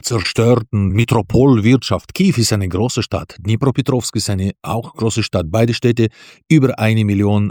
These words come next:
Einwohner hatten sie vor dem Krieg. Und wenn man da große Elektroumspannwerke oder Wärmekraftwerke, all diese wichtige Infrastrukturobjekte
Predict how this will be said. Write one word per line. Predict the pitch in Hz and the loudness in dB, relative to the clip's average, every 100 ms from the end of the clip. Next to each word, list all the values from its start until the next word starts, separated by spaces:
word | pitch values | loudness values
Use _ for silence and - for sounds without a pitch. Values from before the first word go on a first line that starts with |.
| - | -4
Einwohner | 107 113 95 95 92 - | -2 0 0 0 -2 -4
hatten | 90 - 95 | -6 -4 -4
sie | 90 85 | -4 -4
vor | 95 92 | -4 -4
dem | 101 92 | -4 -2
Krieg. | 107 90 - - - - | -2 -2 -6 -20 -20 -10
Und | - 95 | -4 0
wenn | 117 117 | 2 2
man | 107 113 | 0 0
da | 104 107 110 107 - | 2 2 2 0 -2
große | 101 117 127 - 107 - - | -2 0 0 0 0 0 -2
Elektroumspannwerke | 101 113 - 104 110 113 110 - 123 127 - 120 107 104 107 - 107 104 - | 0 -2 -2 0 2 4 0 0 2 2 2 -2 2 2 0 0 0 0 0
oder | 98 98 95 98 - | -2 -2 -2 -4 -4
Wärmekraftwerke, | 78 117 107 117 - 110 104 - 101 104 - 104 101 104 - | -2 0 2 0 2 -2 -2 -2 -2 -2 -2 -2 0 -2 -2
all | - 127 | 0 2
diese | 135 117 113 110 | 2 4 4 2
wichtige | 101 127 - 120 104 104 101 - | 0 -2 -2 -2 2 2 0 0
Infrastrukturobjekte | 127 131 120 127 - 117 120 110 104 110 107 - 107 107 | 0 0 0 0 2 0 2 0 0 0 0 -2 0 0